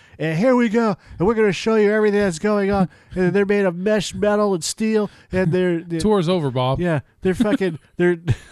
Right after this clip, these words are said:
Speaker 1: yeah, the, the Austin Powers, you know, mega tour, right?
Speaker 2: Yeah.
Speaker 1: But it, it's just like that. But, so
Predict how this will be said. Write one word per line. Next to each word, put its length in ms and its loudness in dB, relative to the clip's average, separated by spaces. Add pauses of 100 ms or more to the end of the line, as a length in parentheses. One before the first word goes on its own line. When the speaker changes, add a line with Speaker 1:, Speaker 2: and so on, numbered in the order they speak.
(840)
Speaker 1:
yeah, 420 0
the, 220 0
the 140 0
Austin 320 0
Powers, 560 0
you 160 -2
know, 240 0
mega 300 -2
tour, 320 -2
right? 320 -2
Speaker 2:
Yeah. 240 -2 (100)
Speaker 1:
But 120 2
it, 140 0
it's 220 -10
just 240 -4
like 200 -4
that. 300 -2
But, 280 -2 (320)
so 400 0